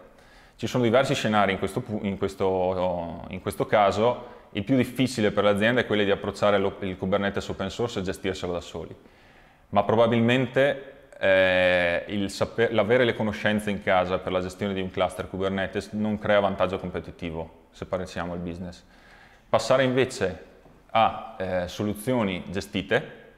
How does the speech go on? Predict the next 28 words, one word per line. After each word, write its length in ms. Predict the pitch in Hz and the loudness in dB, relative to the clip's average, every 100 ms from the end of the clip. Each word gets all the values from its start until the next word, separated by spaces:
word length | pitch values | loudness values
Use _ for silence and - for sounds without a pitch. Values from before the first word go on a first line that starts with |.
| _ | _
quindi 520 | 98 92 87 - - - | -6 -6 -6 -10 -20 -2
cluster 340 | 98 101 101 | -2 0 -2
gestiti, 680 | 95 98 110 92 113 143 - - _ _ _ _ _ _ - | -2 -4 -4 -4 -6 -8 -14 -20 _ _ _ _ _ _ 0
permette 360 | 117 139 120 | 2 2 0
di 80 | 107 | 0
concentrarsi 680 | 107 101 131 117 104 - 123 | -2 -2 0 4 2 2 -6
su 100 | - | -2
quello 220 | 117 113 | 0 2
che 120 | 107 | 2
è 20 | |
il 60 | 107 | 2
vero 220 | 104 98 | 2 0
core 320 | 104 98 90 - - - | 0 0 -2 -6 -20 -14
della, 260 | 98 98 90 | -2 -2 -2
della, 540 | - 92 95 90 87 85 | -6 -2 0 2 0 0
del 160 | 90 | -2
business, 520 | 104 98 98 101 101 - | 0 0 0 -4 -4 -8
e 80 | |
cioè, 340 | - 92 95 - - - - _ _ _ _ | -6 0 0 -2 -14 -20 -20 _ _ _ _
eh, 840 | 95 90 87 85 82 82 80 78 | -2 -2 -2 -2 -4 -4 -4 -4
le 100 | 87 | -2
applicazioni, 600 | 92 90 92 - 117 90 | -2 -2 -2 0 0 0
come 220 | 85 92 | -2 -6
far 140 | 90 95 | -2 -2
evolvere 360 | 85 92 95 | -2 -2 -2
le 80 | 87 | -4
applicazioni. 760 | 80 87 82 - 107 90 - - _ _ _ _ _ _ _ _ _ _ _ _ _ _ _ | -6 -10 -14 -8 -6 -6 -12 -20 _ _ _ _ _ _ _ _ _ _ _ _ _ _ _
Infine, 720 | - 120 - 139 117 160 - | -4 -2 2 2 4 0 -4